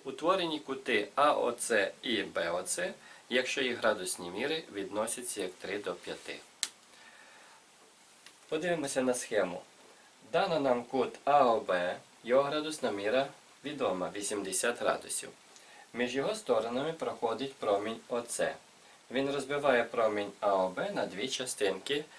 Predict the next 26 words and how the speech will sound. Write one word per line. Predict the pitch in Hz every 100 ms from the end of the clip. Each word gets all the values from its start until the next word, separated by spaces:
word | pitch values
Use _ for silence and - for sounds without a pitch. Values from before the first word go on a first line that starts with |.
| - -
які | 117 -
відносяться | 156 156 147 127 117 117 - 107
одна | 107 110 98
до | 107
одної | 143 165 170 131
як | 101 -
три | 107 104 131
до | 131
п'яти. | 127 131 120 - - - - - - - - - - - - - -
Знайти | - 190 240 233 131 110 - -
градусну | 123 139 123 113 113
міру | 104 127 90 -
кожної | 107 101 123 135
із | 107 -
цих | 95 95
частин. | - 95 - 80 - - - - - - - - - -
Розв'язання. | 123 160 180 165 131 85 - - - - - - - -
Такі | 127 123 220
задачі | 190 135 127 - 147
ми | 156
розв'язуємо, | 139 117 101 101 147 156 170 - -
як | -
правило, | - 107 107 135
за | 135
допомогою | 110 107 101 98 95 98 107 104
рівняння. | 101 98 - -